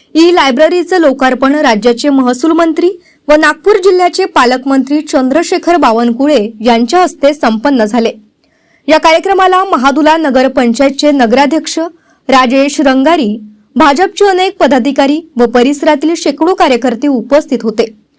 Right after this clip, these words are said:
या प्रसंगी पालकमंत्री बावनकुळे यांनी परिसरातील महिलांच्या समस्या ऐकून घेतल्या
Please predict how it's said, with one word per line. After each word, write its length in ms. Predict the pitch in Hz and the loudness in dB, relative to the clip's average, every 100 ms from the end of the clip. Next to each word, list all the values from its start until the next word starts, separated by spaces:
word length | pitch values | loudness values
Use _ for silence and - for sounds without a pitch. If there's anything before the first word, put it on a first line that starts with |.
| _ _ _ | _ _ _
या 80 | 269 | -2
प्रसंगी 560 | 254 277 277 320 320 349 | 0 0 0 0 0 -2
पालकमंत्री 720 | 349 320 294 330 370 359 370 | 0 0 2 0 -2 -2 -2
बावनकुळे 680 | 339 311 311 349 330 339 349 | 2 2 2 -2 -2 -2 0
यांनी 260 | 330 311 | -2 -2
परिसरातील 680 | 339 330 269 269 294 277 294 | -2 0 0 0 0 0 0
महिलांच्या 600 | 302 302 254 247 254 269 | 0 0 0 0 0 -2
समस्या 480 | 285 277 254 254 302 | -2 -2 -2 -2 -2
ऐकून 320 | 226 226 294 | -2 -2 -4
घेतल्या 360 | 311 330 330 330 | -2 -2 -2 -8